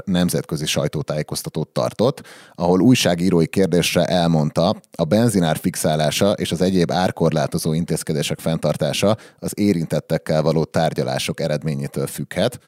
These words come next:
a rezsicsökkentés pedig megfelelő mértékű gazdasági növekedés mellett lehet csak biztosítható a jövőben.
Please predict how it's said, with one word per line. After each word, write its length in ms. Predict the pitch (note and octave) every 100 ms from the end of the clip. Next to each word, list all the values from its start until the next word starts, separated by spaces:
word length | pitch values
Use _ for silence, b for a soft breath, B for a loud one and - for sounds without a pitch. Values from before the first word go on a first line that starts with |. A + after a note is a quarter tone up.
| -
a 100 | D2+
rezsicsökkentés 840 | A2+ B2+ F2+ E2 F2 D#2+ E2+ -
pedig 300 | F#2+ F#2+ F2
megfelelő 640 | G2+ A2 - F2 D#2+ D#2+
mértékű 720 | D#2+ F2 E2 - D2+ - F#2+ F2
gazdasági 580 | F2 E2 D#2 - D#2 D#2
növekedés 560 | E2+ E2 E2 C2+ D2
mellett 360 | E2+ D#2 D2+ C#2
lehet 240 | D#2 D2
csak 200 | - C#2+
biztosítható 680 | C#2+ D2 C#2 - C#2 C#2 D2+
a 80 | C2+
jövőben. 640 | C2 - G#2 - A1 -